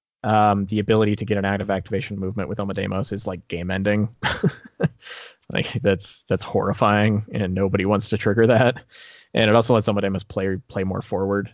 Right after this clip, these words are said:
than he typically would. Um, the, outside that, though, with Agathon and Zadaroth, most of what you're bringing him for at that point is intelligence, which is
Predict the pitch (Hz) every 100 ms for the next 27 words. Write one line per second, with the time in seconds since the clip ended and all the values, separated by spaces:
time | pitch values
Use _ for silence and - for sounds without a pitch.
0 | - 107 110 110 107 104 107 110 113 -
1 | _ - _ _ _ _ 117 110 107 101
2 | 98 98 - _ _ _ _ _ _ _
3 | _ _ _ - _ _ 127 131 131 131
4 | 127 - 71 76 151 165 160 117 120 139
5 | 131 113 101 113 135 139 110 101 107 131
6 | 117 107 - _ - 120 120 120 123 -
7 | 143 151 117 113 113 131 110 101 - 104
8 | 95 104 - 98 90 90 - 92 87 -
9 | 64 58 - - _ _ _ _ _ _
10 | 113 107 - - - _ _ - 113 -